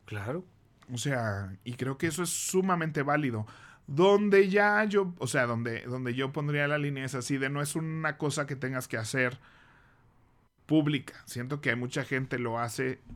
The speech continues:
Speaker 2: para que los demás vean que lo hago. Y eso ahí es donde yo creo que, eh, es nuestro comportamiento social actual, eh, que siempre lo hemos tenido, pero pues ahora con las redes, este, y con la proyección que podemos tener,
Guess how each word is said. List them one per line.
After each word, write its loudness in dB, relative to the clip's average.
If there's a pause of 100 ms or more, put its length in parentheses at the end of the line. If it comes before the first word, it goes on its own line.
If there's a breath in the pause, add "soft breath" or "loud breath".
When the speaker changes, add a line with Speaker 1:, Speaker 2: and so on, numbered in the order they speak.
Speaker 2:
para 2
que -4
los -4
demás -4
vean -2
que -8
lo -6
hago. -8
Y -6
eso -6
ahí -6
es -6
donde -4
yo -8
creo -8
que, -6 (540 soft breath)
eh, -4 (960)
es -4
nuestro -2
comportamiento -4
social -6
actual, -6 (500 soft breath)
eh, -8
que 0
siempre 6
lo 8
hemos 2
tenido, -2
pero 0
pues -4
ahora -2
con -2
las -6
redes, -6
este, -12
y -12
con -6
la -4
proyección -8
que -6
podemos -8
tener, -6